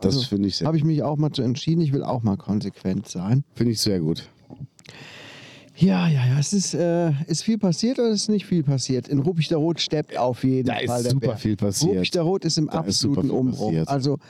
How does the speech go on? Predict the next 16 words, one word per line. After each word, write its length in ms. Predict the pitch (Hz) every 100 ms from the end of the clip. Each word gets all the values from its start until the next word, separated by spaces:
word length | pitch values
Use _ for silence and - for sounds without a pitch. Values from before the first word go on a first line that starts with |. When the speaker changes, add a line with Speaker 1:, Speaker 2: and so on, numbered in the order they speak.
| -
Speaker 1:
Ja. 120 | 92
Speaker 2:
unser, 520 | 165 185 175 151 147
unsere 420 | 160 156 151 143 135
kleine 300 | 147 165 180
Metropole 760 | 135 - 131 - - 131 123
hier, 380 | 117 117 113 113 - - _ -
da, 300 | 113 113 80 104
ähm, 280 | 98 98 143 - -
ändern, 380 | 135 147 151 123
da 220 | 127 123
werden 240 | 139 170 175
die 100 | 139
Ne-, 200 | 139 -
Karten 400 | 151 165 - 143
neu 220 | 135 147
gemischt. 540 | 135 123 120 - -